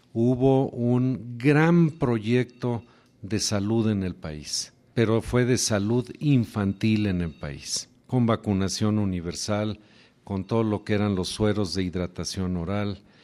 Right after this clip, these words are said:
lo que eran los programas para insuficiencia respiratoria. Y todos estos programas tuvieron un gran éxito, disminuyendo en forma muy importante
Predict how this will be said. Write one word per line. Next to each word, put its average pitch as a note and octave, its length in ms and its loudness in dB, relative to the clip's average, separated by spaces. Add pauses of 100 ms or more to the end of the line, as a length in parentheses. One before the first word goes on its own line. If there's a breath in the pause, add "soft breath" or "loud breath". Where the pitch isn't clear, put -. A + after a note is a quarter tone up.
(200 soft breath)
lo G2+ 240 -4
que A2+ 100 -2
eran A2 220 2
los F#2 140 -4
programas G2+ 680 0
para F2 300 -6
insuficiencia F#2 680 -4
respiratoria. F#2 1000 -2 (140)
Y B2+ 160 2
todos G3+ 460 4
estos F3 340 2
programas C3 560 2
tuvieron B2 440 0
un C3+ 140 0
gran C3 280 0
éxito, A2 560 -2
disminuyendo A2+ 880 0
en A#2+ 80 0
forma B2+ 480 -2
muy F#3 520 2
importante B2+ 840 -2